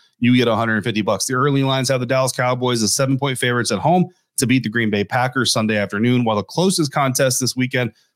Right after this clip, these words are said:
looks to be the Houston Texans, who are one and a half point home underdogs against the Cleveland Browns on Saturday afternoon,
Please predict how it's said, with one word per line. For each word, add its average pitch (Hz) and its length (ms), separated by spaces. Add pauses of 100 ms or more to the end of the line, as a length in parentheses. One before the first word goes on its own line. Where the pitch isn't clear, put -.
looks 139 200
to 139 60
be 151 80
the 139 80
Houston 135 320
Texans, 127 380
who 117 80
are 107 100
one 120 140
and 123 100
a 113 40
half 123 220
point 120 200
home 117 260
underdogs 135 600 (260)
against 123 260
the 131 80
Cleveland 110 340
Browns 123 320
on 120 140
Saturday 120 420
afternoon, 117 460